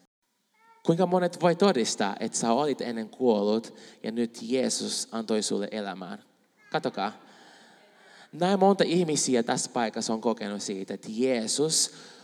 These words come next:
todellisella tavalla tuli ja kosketti meidät. Jumala on puhunut mulle tästä vuodesta.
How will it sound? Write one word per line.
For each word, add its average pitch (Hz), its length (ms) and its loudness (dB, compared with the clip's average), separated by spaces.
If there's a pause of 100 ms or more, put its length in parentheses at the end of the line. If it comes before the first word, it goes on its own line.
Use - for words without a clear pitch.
(360)
todellisella 135 580 4
tavalla 110 360 -2
tuli 113 560 4
ja 113 140 -2
kosketti - 1000 -2 (880)
meidät. 110 680 -6 (1120)
Jumala 202 300 4
on 196 60 4
puhunut 175 380 2
mulle 135 400 -2 (1700)
tästä 147 320 0
vuodesta. 120 580 -2